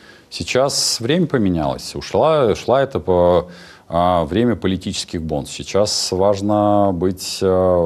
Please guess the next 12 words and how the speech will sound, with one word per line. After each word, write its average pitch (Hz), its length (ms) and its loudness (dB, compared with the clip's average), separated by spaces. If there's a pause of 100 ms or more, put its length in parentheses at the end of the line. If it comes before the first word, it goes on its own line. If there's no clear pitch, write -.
(140)
важна 85 380 0
армия. 92 420 -2 (500)
Никто 104 440 2
из 101 220 2
них, 120 260 0
они, 85 240 0
они 87 340 0
просрали, 80 640 0
будем 110 360 0
называть 113 380 2
управленческим 113 840 0
языком, 117 440 -2